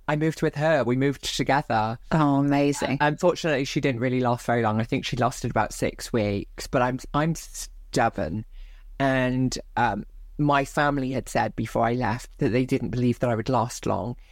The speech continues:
Speaker 1: For me, that's all I need. All I
Speaker 2: Yeah.
Speaker 1: need is to be underestimated.
Speaker 2: Yeah.
Speaker 1: And so I was like, "Not only am I gonna move for the summer,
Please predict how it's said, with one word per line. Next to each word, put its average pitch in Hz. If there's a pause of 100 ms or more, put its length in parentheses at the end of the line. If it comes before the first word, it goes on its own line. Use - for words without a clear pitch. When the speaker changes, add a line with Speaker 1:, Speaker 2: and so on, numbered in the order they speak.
(300)
Speaker 1:
For 151
me, 135
that's 135
all 135
I 123
need. - (280)
All 165
I 165
Speaker 2:
Yeah. 143
Speaker 1:
need 117 (120)
is 127
to 131
be 127
underestimated. 117
Speaker 2:
Yeah. - (180)
Speaker 1:
And 151
so 143
I 143
was 143
like, 131
"Not 160
only 190
am 165
I 139
gonna 139
move 139 (120)
for 147
the 131
summer, 143